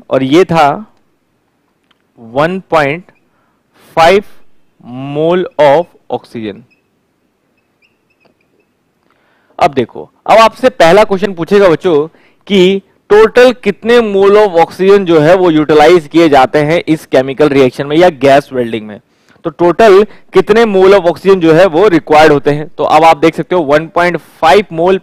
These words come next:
plus one mole, that is, यहाँ पे मैं लिख देता हूं point wise, two point five mole of oxygen is required,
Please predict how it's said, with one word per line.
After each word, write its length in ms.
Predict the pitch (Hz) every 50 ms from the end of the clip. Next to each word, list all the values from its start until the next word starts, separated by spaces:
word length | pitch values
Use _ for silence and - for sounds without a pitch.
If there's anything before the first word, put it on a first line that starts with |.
| _ -
plus 240 | 151 175 175 - 151
one 220 | 151 156 165 165
mole, 160 | 175 185 180 151
that 160 | 147 147 156
is, 160 | 208 247 247 _ _ _ _ _ _ _ _ _ _ _ _ _ _
यहाँ 160 | 131 135 139
पे 80 | 143 151
मैं 80 | 147
लिख 140 | 139 139 143 135
देता 180 | 151 147 165
हूं 100 | 185 196 185 _ -
point 240 | 156 151 160 160 160
wise, 280 | 160 170 180 214 220 - - _ _ _ _ _ _ _ _ _ _ _ _ _ _ _ _ _ _ _ _ _ _ _ _ _ _ _ _ _ _ _ -
two 260 | - 226 240 247 269 269 233 -
point 320 | - 208 196 202 202 196 202
five 560 | - - - - - 190 196 208 226 262 233 - - 170 165 156 156 156 160
mole 400 | 165 175 180 196 208 214 226 - - - _ -
of 300 | 151 156 143 147 175 185 190 _ _ _ _ _ _ _ _ _ _ _ _ _ _ _ _ _ _ _ _ _ _ _ _ _ _ _ _ _ _ _ _ _ _ _ -
oxygen 560 | 147 160 147 - - 190 190 185 196 202 202 - -
is 160 | 165 175 165 160
required, 520 | 147 - - 127 117 110 107 104 95